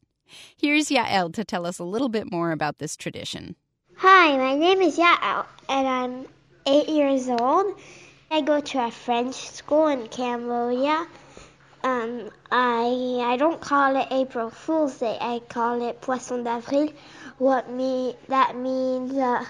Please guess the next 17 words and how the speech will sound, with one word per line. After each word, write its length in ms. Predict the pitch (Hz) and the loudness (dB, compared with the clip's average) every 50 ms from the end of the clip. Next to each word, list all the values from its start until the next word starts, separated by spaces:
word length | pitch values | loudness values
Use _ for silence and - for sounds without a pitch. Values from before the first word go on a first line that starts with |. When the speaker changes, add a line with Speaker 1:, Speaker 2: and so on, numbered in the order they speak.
| - - | -12 -18
Speaker 2:
fish 420 | - - - 311 302 294 - - - - | 0 4 6 6 6 6 4 -2 -4 -2
of 200 | 247 269 247 240 - | -2 -2 -2 -2 0
April. 640 | - 262 269 277 277 277 - 339 339 349 381 403 392 - - - - - - - | 2 2 4 2 2 0 2 4 6 6 6 4 2 -4 -16 -20 -20 -18 -6 -4
It's, 200 | 262 269 269 - | -4 -2 0 0
like, 200 | 262 269 262 269 | 0 0 2 0
a 160 | 254 254 254 | 0 2 2
really 320 | 254 269 277 285 277 277 | 2 2 2 2 2 0
funny 460 | 269 269 - - 247 254 247 240 247 233 | -2 -2 0 0 0 0 0 -2 -2 0
day 380 | 208 240 240 240 262 311 370 403 - - - - | 0 0 2 4 4 4 4 2 0 -6 -14 -6
at 180 | - 254 254 - | -2 -2 -2 -2
home 520 | 254 - - 277 277 277 285 294 285 277 | -2 -2 4 6 8 8 8 8 6 6
or 120 | 262 233 220 | 4 4 4
at 320 | 214 214 226 226 226 - | 4 2 0 -2 -4 -8
school. 520 | - - - - 269 269 269 269 285 285 285 - - - - - - - - - | -14 -14 -4 2 6 8 8 8 6 4 0 -6 -16 -20 -20 -20 -20 -20 -8 -2
We 200 | 277 269 269 269 | 0 0 0 0
take 380 | - - 277 294 311 302 - - | 0 2 4 4 4 2 0 -2
papers 840 | - 269 269 262 262 277 - - _ _ - 302 330 349 370 359 | 0 2 2 2 0 -4 -10 -18 _ _ 2 2 4 4 2 0